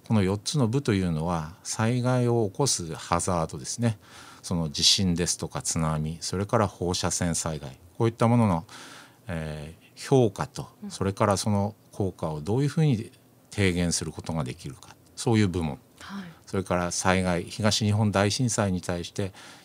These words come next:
Speaker 1: 人間社会がどのように対応したのか、この人文社会科学的な部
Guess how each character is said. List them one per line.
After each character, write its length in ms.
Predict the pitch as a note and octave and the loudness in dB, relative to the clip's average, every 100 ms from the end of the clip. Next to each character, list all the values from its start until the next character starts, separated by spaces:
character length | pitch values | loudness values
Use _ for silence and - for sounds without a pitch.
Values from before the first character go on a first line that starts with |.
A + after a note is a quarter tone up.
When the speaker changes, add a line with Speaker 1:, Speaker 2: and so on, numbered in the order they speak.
| - | 0
Speaker 1:
人 180 | G#2+ A#2+ | 4 6
間 140 | C3 | 6
社 160 | - C3 | 2 2
会 180 | B2 G2 | 2 2
が 80 | |
ど 160 | D#2+ E2 | 0 0
の 120 | G#2 | 2
よ 120 | D#3 | 4
う 40 | F3+ | 4
に 100 | C3+ | 2
対 260 | - E2 | 0 -2
応 140 | D#2+ D2+ | -2 -4
し 100 | - | -4
た 100 | E2 | -6
の 120 | D#2 | -6
か、 100 | - - - - | -12 -18 -20 -4
こ 80 | G#2 | 0
の 180 | F2+ D#2 - - | 0 -2 -10 -4
人 320 | G#2 A2 A2+ | 2 4 4
文 180 | A2+ G#2 | 4 2
社 160 | - | 0
会 240 | F2+ G2+ G2 | -2 -2 0
科 160 | G#2 F#2 | 0 0
学 140 | F#2 | -2
的 260 | - F#2+ - | -6 -6 2
な 200 | A2 B2 - - - - _ | 2 2 -6 -20 -20 -20 _
部 180 | E2+ | -6